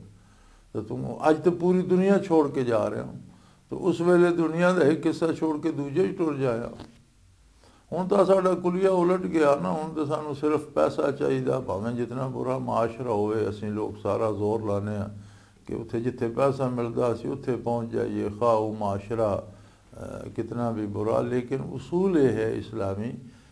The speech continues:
ਕਿ ਜਿੱਥੇ ਮਾਸ਼ਰਾ ਬੁਰਾ ਹੋਵੇ, ਉੱਥੋਂ ਵੀ ਕੋਈ ਸਫ਼ਰ ਕਰਕੇ ਜਾਂ ਉੱਥੋਂ ਹਿਜਰਤ ਕਰਕੇ ਨੇਕ ਮਾਸ਼ਰੇ 'ਚ, ਅੱਛੇ ਮਾਸ਼ਰੇ 'ਚ, ਭਲੇ ਮਾਸ਼ਰੇ 'ਚ ਆ ਜਾਏ, ਜਿੱਥੇ ਇਬਾਦਤ ਸਹਿਲ ਹੋਵੇ,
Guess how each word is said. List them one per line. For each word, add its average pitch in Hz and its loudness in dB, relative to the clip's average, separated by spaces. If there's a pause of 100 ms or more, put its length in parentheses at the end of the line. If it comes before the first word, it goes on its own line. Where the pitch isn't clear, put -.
(220)
ਕਿ 127 -2
ਜਿੱਥੇ 135 -2
ਮਾਸ਼ਰਾ 131 2
ਬੁਰਾ 135 2
ਹੋਵੇ, 131 4
ਉੱਥੋਂ 185 -2
ਵੀ 147 -2
ਕੋਈ 135 -2
ਸਫ਼ਰ 123 -4
ਕਰਕੇ 117 -2
ਜਾਂ 117 0
ਉੱਥੋਂ 113 -4
ਹਿਜਰਤ 113 -4
ਕਰਕੇ 107 -6 (440)
ਨੇਕ 135 0 (240)
ਮਾਸ਼ਰੇ 117 0
'ਚ, 113 -6
ਅੱਛੇ - -2
ਮਾਸ਼ਰੇ 113 -2
'ਚ, 110 -8
ਭਲੇ 135 2
ਮਾਸ਼ਰੇ 117 0
'ਚ 104 -6
ਆ 107 0
ਜਾਏ, 117 -2 (400)
ਜਿੱਥੇ 123 -4
ਇਬਾਦਤ 120 0
ਸਹਿਲ 143 4
ਹੋਵੇ, 117 0